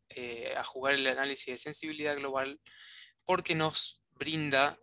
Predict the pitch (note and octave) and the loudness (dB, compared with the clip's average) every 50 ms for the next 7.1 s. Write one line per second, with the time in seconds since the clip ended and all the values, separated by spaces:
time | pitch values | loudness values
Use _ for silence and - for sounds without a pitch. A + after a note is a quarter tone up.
0 | _ - - C#3 B2+ C3+ C3+ D3+ D#3 D#3+ D#3 D3+ - D3 C#3+ - - C#3 C3 B2+ | _ -4 -2 0 2 2 2 2 2 2 2 2 0 -2 -4 -2 0 2 2 2
1 | - C3 B2 B2 - - - - - C#3 D#3+ F#3 G3 G3 E3 D3 C3+ C3 B2+ B2+ | 2 2 0 0 -2 0 -2 0 0 4 4 4 6 6 4 6 6 4 4 2
2 | B2 B2 B2 B2 C3 C#3 C#3 C#3+ - _ - - B2 - - C3 C3 C3 B2 B2 | -2 -2 -4 -2 2 4 4 4 4 _ -8 -12 -12 -6 -4 -4 -4 0 0 0
3 | A#2+ B2 B2 B2+ D3+ E3 E3+ D#3+ - _ - B2 A#2+ - - A#2+ - - A#2+ C3 | 2 0 2 4 4 2 2 0 -4 _ -8 -8 -8 -6 0 0 2 2 2 -2
4 | C#3+ C#3 C3 B2 B2 C#3 D#3 E3 F3 F3+ E3+ D#3+ D3+ D3 D3+ D3 - - E3 F3 | 0 0 0 0 0 0 0 0 2 2 2 2 4 4 2 2 2 0 0 0
5 | F3+ - - E3+ D3+ C#3 B2+ - - - D3+ D3+ D3 - C3+ C3+ C3 - - C3 | 0 0 0 -2 0 2 4 4 4 4 4 0 -2 -4 -6 -4 -4 -2 -2 -2
6 | A#2 A2+ A2+ A#2+ A#2 B2 B2 B2+ C3 C3 - D#3 E3 - - F#3 E3 E3 E3 E3+ | -6 -6 -6 -6 -4 -4 -4 -4 -6 -8 -8 -10 -4 0 2 4 4 4 2 0
7 | - | -2